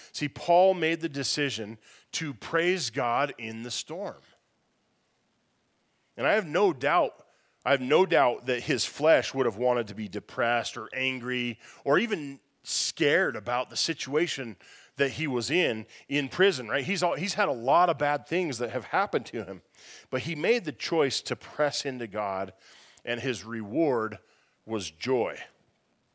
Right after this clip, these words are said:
And when we realize that there is hope in Jesus' victory over sin, over pain, over sickness, and, and, and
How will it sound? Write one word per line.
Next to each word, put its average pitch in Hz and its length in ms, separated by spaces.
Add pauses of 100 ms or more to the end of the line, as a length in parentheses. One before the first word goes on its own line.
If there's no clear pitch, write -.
(1040)
And 110 120
when 127 160
we 143 100
realize 135 460
that 120 140
there 120 180
is 107 120
hope 131 440 (400)
in 117 180
Jesus' 110 380
victory 117 420
over 101 220
sin, 123 580 (460)
over 107 260
pain, 127 640 (720)
over 117 400 (360)
sickness, - 720
and, 120 220
and, 113 260
and 117 160